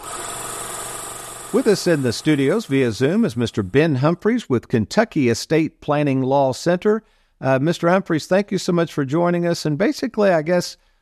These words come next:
when is it that a person needs to have just some basic estate planning that your offices can provide versus those who might need more advanced planning due to nursing home, creditor protection, and that type of thing?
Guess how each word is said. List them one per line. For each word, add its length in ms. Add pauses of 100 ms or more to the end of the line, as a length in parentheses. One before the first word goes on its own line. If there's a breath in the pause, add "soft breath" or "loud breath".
(120)
when 340
is 200
it 220
that 140
a 40
person 540
needs 320
to 160
have 260
just 260
some 180
basic 440
estate 400
planning 360
that 220
your 140
offices 460
can 260
provide 480
versus 440
those 340
who 140
might 320
need 320 (320)
more 200
advanced 580
planning 500 (280)
due 140
to 80
nursing 400
home, 300
creditor 400
protection, 560
and 120
that 160
type 240
of 80
thing? 380